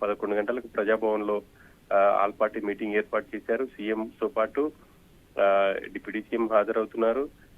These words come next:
ఇక కాంగ్రెస్ పార్టీ ఎంపీలు అందరూ కూడా హాజరు, ఆ, హాజరు కానున్నారు. బీజేపీ ఎంపీలకు కూడా ఫోన్ చేశారు. కేంద్ర మంత్రులు కిషన్ రెడ్డి కావచ్చు, అదేవిధంగా బండి సంజయ్కి స్వయంగా డిప్యూటీ సీఎం ఫోన్ చేసి రేపటి సమావేశానికి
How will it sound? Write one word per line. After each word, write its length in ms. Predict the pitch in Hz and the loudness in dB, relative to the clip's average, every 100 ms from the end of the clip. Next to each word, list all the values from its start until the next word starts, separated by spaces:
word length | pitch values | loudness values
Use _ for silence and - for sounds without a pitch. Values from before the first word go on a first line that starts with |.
| - - | -20 -14
ఇక 240 | 107 127 117 | -4 0 0
కాంగ్రెస్ 540 | - 110 113 120 - | 0 -2 0 -2 0
పార్టీ 200 | 113 120 | -2 0
ఎంపీలు 600 | 110 110 110 107 117 113 | -6 -4 -6 -4 -4 -2
అందరూ 340 | 104 104 113 117 | 0 2 2 2
కూడా 240 | 113 107 | 0 0
హాజరు, 300 | 104 104 110 - - - | -2 -2 -6 -8 -14 -6
ఆ, 20 | |
హాజరు 460 | 104 90 - 110 117 | -4 -4 -4 0 0
కానున్నారు. 640 | 117 110 110 110 110 117 131 - 113 - | 2 0 0 0 2 2 -2 -10 -14 -6
బీజేపీ 460 | 113 120 117 113 - - - 60 - - - | -4 -2 -2 -4 -8 -12 -14 -12 -12 -14 -12
ఎంపీలకు 340 | 107 113 113 | -8 0 0
కూడా 120 | - 113 | 2 0
ఫోన్ 260 | 110 110 110 | 2 -2 -2
చేశారు. 340 | 104 120 147 147 | -2 -2 -2 -2
కేంద్ర 240 | 113 117 117 | -2 2 2
మంత్రులు 380 | 110 104 98 92 - - - - - | 0 -4 -6 -6 -10 -20 -20 -16 -16
కిషన్ 260 | - 117 | 0 0
రెడ్డి 200 | 113 120 | 2 -2
కావచ్చు, 360 | 120 123 123 160 | 0 -2 0 -2
అదేవిధంగా 380 | 117 107 107 107 | 0 -2 -4 -2
బండి 300 | 104 107 117 | 0 0 0
సంజయ్కి 440 | 123 110 98 104 | 0 0 0 -4
స్వయంగా 360 | - 107 113 120 | 0 2 2 0
డిప్యూటీ 320 | 104 113 110 | -2 -8 -10
సీఎం 360 | - 113 113 - 117 | -4 -2 -2 -6 -2
ఫోన్ 180 | 110 107 | 0 0
చేసి 380 | 110 - 104 - | -2 -2 -6 -4
రేపటి 260 | 107 107 - | -4 -6 -6
సమావేశానికి 760 | 104 107 110 107 110 101 110 | -2 0 0 -2 -4 -2 -4